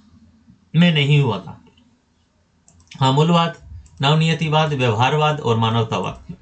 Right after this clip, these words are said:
उन्नीस सौ सत्तर के दशक में है, वो नवनियतिवाद का नहीं हुआ था। अमूलवाद, व्यवहारवाद और मानवतावाद तीनों ही उन्नीस सौ सत्तर के दशक में उत्पन्न हुई थी। कौन सी विचारधारा मात्रा-, मात्रात्मक क्रांति की असंतुष्टि का परिणाम नहीं थी?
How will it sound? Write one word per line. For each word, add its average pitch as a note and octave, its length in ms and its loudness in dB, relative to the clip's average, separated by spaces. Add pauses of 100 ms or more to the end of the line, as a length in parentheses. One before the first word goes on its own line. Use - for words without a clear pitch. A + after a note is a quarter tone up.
(3250)
उन्नीस F3+ 240 6
सौ F#3+ 80 0
सत्तर E3+ 320 0
के E3+ 100 0
दशक D3 300 0
में D3+ 120 2
है, E3 180 0 (300)
वो D3 100 4
नवनियतिवाद D3 800 0
का C#3 100 -2
नहीं C3 200 -2
हुआ B2+ 160 -2
था। E3 280 0 (240)
अमूलवाद, E3+ 640 0 (240)
व्यवहारवाद C#3+ 760 0 (440)
और B2 240 2
मानवतावाद C3+ 680 0
तीनों D3 260 0
ही D#3+ 260 0 (100)
उन्नीस B2+ 240 -2
सौ D3 80 -4
सत्तर C#3 340 -4
के C3 120 -4
दशक A2+ 220 -6
में A#2 140 -2
उत्पन्न A2+ 280 -4
हुई G#2 140 -4
थी। - 260 -16 (520)
कौन F#3 180 2
सी G#3+ 100 2
विचारधारा F3 480 0
मात्रा-, D3+ 520 -4
मात्रात्मक D#3 560 -2
क्रांति D3 360 0
की D#3 180 0
असंतुष्टि F#3+ 680 -2
का D#3+ 160 0
परिणाम B2+ 420 -4
नहीं A2+ 180 -2
थी? - 240 -14